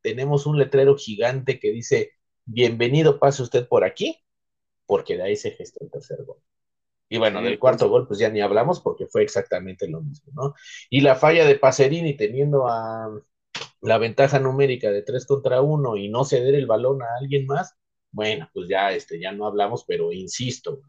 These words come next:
Speaker 1: ahí es la, la necedad de Juan Reynoso de un jugador que no le está rindiendo, volverlo a meter a la cancha.
Speaker 2: Sí, porque en realidad
Speaker 1: Pues,
Speaker 2: fue esa, fue esa la más clara que tuvo Pacerini y no tuvo ninguna
Speaker 1: Ujú.
Speaker 2: otra que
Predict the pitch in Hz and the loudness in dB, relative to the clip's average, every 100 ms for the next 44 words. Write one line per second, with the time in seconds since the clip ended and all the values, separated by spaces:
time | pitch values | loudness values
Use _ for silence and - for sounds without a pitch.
0 | 95 101 110 113 107 107 107 101 98 101 | -10 -6 -6 -2 0 -2 0 0 0 -4
1 | 95 98 101 98 - 95 117 135 - 123 | -2 -2 0 -2 0 4 6 6 4 2
2 | 127 117 - 120 139 139 104 92 - - | 4 2 2 0 4 6 4 2 -8 -20
3 | - _ 123 123 139 123 113 120 - 104 | -20 _ -6 0 4 6 6 4 0 -4
4 | 120 - 123 123 127 131 131 127 123 101 | -6 -4 -4 -4 -6 -6 -6 -4 -4 -4
5 | - - 101 80 - - 78 76 _ - | -6 -6 -6 -8 -14 -14 -16 -16 _ -20
6 | - - - - - 92 90 - _ _ | -20 -20 -20 -20 -20 -20 -20 -20 _ _
7 | _ _ _ _ _ _ _ _ _ _ | _ _ _ _ _ _ _ _ _ _
8 | _ - 165 156 135 131 143 175 170 170 | _ 0 2 2 4 8 8 6 2 2
9 | 160 165 143 131 - _ _ 160 170 269 | 2 0 0 -4 -6 _ _ -2 0 2
10 | 135 147 156 156 139 117 117 117 117 104 | 4 2 0 0 0 0 -4 -4 -4 -6
11 | - 110 113 135 - 107 120 - 127 131 | -4 -4 -2 -4 -4 -6 -6 -6 -4 -4
12 | 120 - 98 101 127 127 120 147 214 | -6 -10 -8 -4 -2 0 0 0 -2